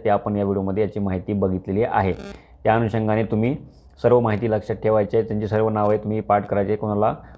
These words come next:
कोणत्या विषयामध्ये नोबेल पुरस्कार मिळालेला आहे तो. तर विद्यार्थी मित्रांनो, तुमच्यासाठी अतिशय महत्त्वपूर्ण माहिती आहे. जनरल नॉलेजच्या सिरीजमध्ये आपण अशाच टॉपिकवरती व्हिडिओ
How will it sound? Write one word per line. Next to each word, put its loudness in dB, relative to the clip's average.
कोणत्या 2
विषयामध्ये 0
नोबेल 0
पुरस्कार 0
मिळालेला 2
आहे 2
तो. -2
तर 6
विद्यार्थी 4
मित्रांनो, 2
तुमच्यासाठी -2
अतिशय 0
महत्त्वपूर्ण 0
माहिती 0
आहे. 0
जनरल 2
नॉलेजच्या 2
सिरीजमध्ये 0
आपण 0
अशाच -2
टॉपिकवरती 2
व्हिडिओ 4